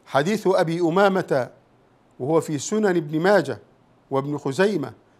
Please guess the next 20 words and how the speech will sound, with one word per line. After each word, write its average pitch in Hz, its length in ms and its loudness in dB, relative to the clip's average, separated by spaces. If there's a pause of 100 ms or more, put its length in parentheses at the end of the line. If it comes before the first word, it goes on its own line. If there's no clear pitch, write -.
(120)
والحاكم 180 640 0
بإسناد 165 580 -4
صحيح، 175 500 -12 (680)
أن 180 100 2
النبي 196 340 2
صلى 175 220 -2
الله 165 260 2
عليه 139 140 0
وسلم 117 380 -6
قال: 113 400 2 (800)
"فيكون 202 560 4
عيسى 208 280 0
ابن 190 100 2
مريم 196 460 6 (1200)
في - 140 -4
أمتي 170 480 0 (760)
حكما 196 640 4
عدلا 165 420 0 (880)
وإماما 190 640 6
مقسطا، 196 760 -4